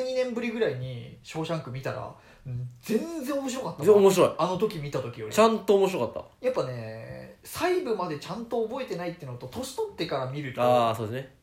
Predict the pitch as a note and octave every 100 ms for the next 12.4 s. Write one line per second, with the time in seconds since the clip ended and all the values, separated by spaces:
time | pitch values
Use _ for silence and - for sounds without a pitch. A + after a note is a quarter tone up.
0 | _ - B3+ F3+ - - _ _ - G#3
1 | D#4 D#4+ C#4+ - - C3+ C3 B2+ A#2+ A#2
2 | A#2 A#2 A#2 - - _ E3 - D#3+ D#3+
3 | C3 A#2+ A2+ A#2 A2 - C3+ G#2+ - -
4 | E3+ C3 E3 D#3 D#3 D#3+ D3+ B2 - A#2
5 | A2+ A2 A#2 - - - _ _ _ _
6 | - D#4+ E4 E4+ D#4 C#4+ D4 E3 D3 C#3
7 | B2+ D3+ B3+ F4+ F4 F4+ E4+ F4 F#4+ A#3+
8 | C#3+ C3 E3+ E3+ F#3+ F3+ C3 A#2+ C3+ D3
9 | A2+ - - B3 B3 E3+ D3+ D#3 D#3 B2
10 | G2+ C3 C#3+ D3 D3 C3+ A2+ A2+ D3+ D3+
11 | C#3+ C3 G2+ A#2 F#3+ A3 B2+ G2+ - B2+
12 | A2+ G#2 G2+ G2